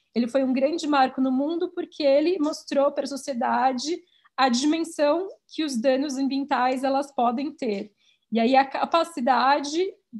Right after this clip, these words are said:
é, deles colocarem em risco toda a vida do planeta. Ou seja, né, hoje considerar, é, o risco como elemento da responsabilidade, ele significa reconhecer que o dano ambiental,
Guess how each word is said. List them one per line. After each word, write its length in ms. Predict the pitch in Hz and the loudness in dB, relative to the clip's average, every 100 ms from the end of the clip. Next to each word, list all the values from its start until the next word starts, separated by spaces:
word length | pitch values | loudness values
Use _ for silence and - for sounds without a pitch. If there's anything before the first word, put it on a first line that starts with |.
| - | -8
é, 260 | 226 233 226 | 0 0 0
deles 360 | 226 240 269 | 0 0 0
colocarem 560 | - 277 262 269 254 254 | -4 -4 -2 -2 0 0
em 200 | 254 254 | 0 -2
risco 460 | 262 269 285 - 311 - _ _ - | -2 -4 -6 -10 -10 -12 _ _ 2
toda 400 | 269 285 320 320 | 4 6 4 2
a 180 | 269 | 2
vida 260 | 262 262 277 | 2 0 -2
do 100 | 262 | -2
planeta. 760 | - 294 294 220 208 214 - - _ - | -2 -2 0 -2 -2 -6 -6 -14 _ 2
Ou 200 | 302 339 | 2 0
seja, 520 | - 269 220 196 208 | -4 0 0 -2 -4
né, 280 | 220 240 247 | -2 0 0
hoje 360 | 240 302 294 | 2 0 -2
considerar, 680 | - 285 - 262 254 262 277 _ _ _ _ _ - | -6 -8 -4 0 2 2 0 _ _ _ _ _ -4
é, 200 | 220 - | -4 -2
o 80 | 254 | -2
risco 420 | 254 294 - 262 | -2 -2 -6 -4
como 220 | - 262 | 0 2
elemento 440 | 254 254 269 330 294 | 2 2 0 0 0
da 120 | 277 | 0
responsabilidade, 1400 | 285 - 254 247 240 226 226 247 294 320 262 226 233 - | -2 -4 -8 -4 -4 -2 0 2 2 0 0 -2 -4 -4
ele 220 | 226 240 | -2 -2
significa 600 | 262 262 254 294 302 277 | -4 -4 -4 -4 -2 0
reconhecer 720 | 247 330 330 339 294 294 - 302 | 0 -2 -2 -4 -4 -6 -6 -8
que 120 | 320 | -6
o 60 | 254 | -2
dano 200 | 269 269 | 0 0
ambiental, 580 | 269 254 240 262 311 | -2 -4 0 0 0